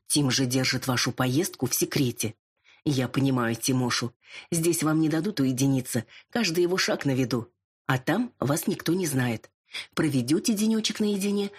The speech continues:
наладите отношения, а потом мы с тобой съездим к Парфюмерову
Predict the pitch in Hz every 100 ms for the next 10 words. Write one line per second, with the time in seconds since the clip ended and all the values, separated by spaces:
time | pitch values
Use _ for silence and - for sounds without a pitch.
0 | - 127 139 131 123 123 127 120 131 -
1 | 208 240 220 214 - - _ - 131 123
2 | - 226 190 - 135 131 - 135 165 156
3 | - 156 - 160 143 120 110